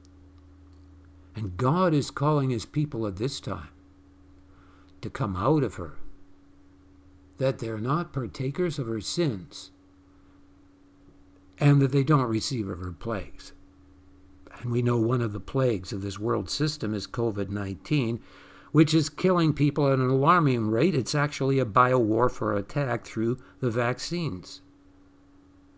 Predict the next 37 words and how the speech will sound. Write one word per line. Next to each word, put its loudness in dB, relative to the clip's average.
We -4
know 4
that -4
the -8
crazy -2
test -2
they -4
use -4
is -6
ninety-eight -2
percent 0
false -6
positive. 2
It's -6
an -4
excuse -2
to -4
tag -2
people 2
as -8
covid. 2
And -2
then 4
in -2
the -4
States, 0
they 0
put 2
many 4
people -2
that -2
haven't -2
even -4
come -6
in 2
for 0
that, -6